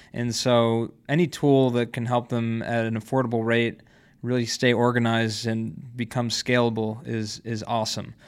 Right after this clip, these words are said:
And so really cool company here. I also wanted to highlight a little bit more on Craft Ventures. Um, we've, we've talked about David Sachs in the past. He's a prolific investor. He's been a found, on,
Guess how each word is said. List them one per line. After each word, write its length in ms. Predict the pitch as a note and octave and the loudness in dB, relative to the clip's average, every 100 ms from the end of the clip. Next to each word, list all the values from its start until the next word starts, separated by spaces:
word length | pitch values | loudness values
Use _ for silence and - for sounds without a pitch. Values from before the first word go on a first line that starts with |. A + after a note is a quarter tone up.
| - - | -20 -18
And 240 | - B2 A2+ | -8 -6 -4
so 500 | - C3 B2 A#2+ - - _ _ _ _ _ - - | 2 2 4 2 -4 -14 _ _ _ _ _ -12 2
really 240 | F3 F#3+ | 6 6
cool 200 | - D3 | 6 2
company 440 | - C#3 C#3+ C3 | 4 2 2 0
here. 240 | B2+ C3+ B2+ | 2 2 6
I 100 | D3+ | 6
also 260 | G#3+ B3 | 4 2
wanted 200 | C4+ G3 | 2 4
to 140 | C3 A2+ | 2 0
highlight 380 | A#2+ A#2+ B2+ B2 | 2 2 2 2
a 40 | |
little 200 | A#2 A#2+ | 0 0
bit 120 | A#2+ | -2
more 220 | G2+ A#2 | -2 0
on 140 | A#2 A2 | 0 -2
Craft 400 | - A#2 A2 - | -2 0 0 -2
Ventures. 580 | A2 - G#2 F#2 - - - - - - | -6 -4 -10 -10 -14 -18 -20 -20 -20 -6
Um, 540 | A2+ A2 G#2+ G#2+ G#2 - | 0 0 0 -6 -8 -6
we've, 260 | B2 C#3+ C#3 | -2 -2 0
we've 180 | C#3+ C#3+ | -4 0
talked 260 | F3 F#3 | 0 2
about 260 | D3+ C3+ A#2 | 4 4 6
David 300 | B2 A#2+ A2 | 4 4 0
Sachs 340 | B2+ A#2 A2+ | 0 0 0
in 80 | B2 | -6
the 60 | A2 | -4
past. 420 | A#2 A2+ A2+ - | 0 0 -2 -4
He's 360 | A#2+ A2+ - - - - - - - | -4 -4 -6 -12 -20 -20 -20 -18 -2
a 140 | A#2+ | -2
prolific 580 | - C3 B2+ D3 D3+ B2+ | 2 4 6 4 4 0
investor. 840 | B2+ B2+ - - B2+ B2 A#2+ A#2+ | 2 2 2 0 0 2 2 0
He's 260 | E2+ A#2+ A#2 | -2 -6 -4
been 160 | C3 B2+ | -4 -6
a 60 | |
found, 360 | - B2 A#2+ - | -4 -2 -2 -2
on, 180 | A#2+ | -6